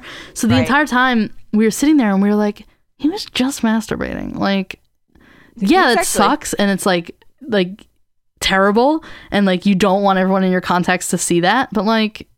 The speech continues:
Speaker 2: But you also can empathize in the sense of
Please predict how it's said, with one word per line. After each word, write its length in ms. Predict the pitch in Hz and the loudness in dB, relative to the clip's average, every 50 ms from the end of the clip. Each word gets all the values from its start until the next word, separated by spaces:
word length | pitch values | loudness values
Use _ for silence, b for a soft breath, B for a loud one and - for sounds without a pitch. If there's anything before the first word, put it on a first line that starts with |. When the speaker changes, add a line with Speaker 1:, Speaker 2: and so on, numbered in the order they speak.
| _ _ _ - | _ _ _ -10
Speaker 2:
But 160 | 247 - - | -10 -10 -6
you 100 | 302 269 | -4 -2
also 300 | 269 269 302 - 302 285 | -2 -2 -2 -4 -8 -8
can 180 | - 320 277 | -8 -6 -4
empathize 880 | 240 359 339 277 - 294 - - 254 233 233 226 220 220 208 208 - - - | -4 -4 -4 -4 -8 -10 -6 -4 -4 -2 -2 -2 -4 -6 -8 -10 -12 -14 -12
in 120 | 226 220 208 | -12 -10 -10
the 60 | 214 | -12
sense 400 | 214 - 226 208 202 208 - - | -10 -10 -8 -8 -8 -10 -10 -8
of 320 | 208 196 190 180 190 - | -6 -6 -6 -6 -8 -12